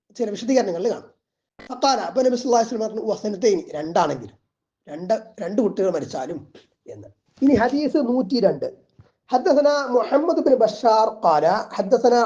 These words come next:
عندر قال حدثنا شعبة عن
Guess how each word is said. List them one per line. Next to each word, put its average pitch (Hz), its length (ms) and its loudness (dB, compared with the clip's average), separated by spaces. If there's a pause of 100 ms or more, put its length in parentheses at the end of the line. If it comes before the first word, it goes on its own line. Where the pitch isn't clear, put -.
(100)
عندر 247 420 4 (440)
قال 160 160 4 (680)
حدثنا 262 400 2 (140)
شعبة 262 420 2 (340)
عن 311 100 2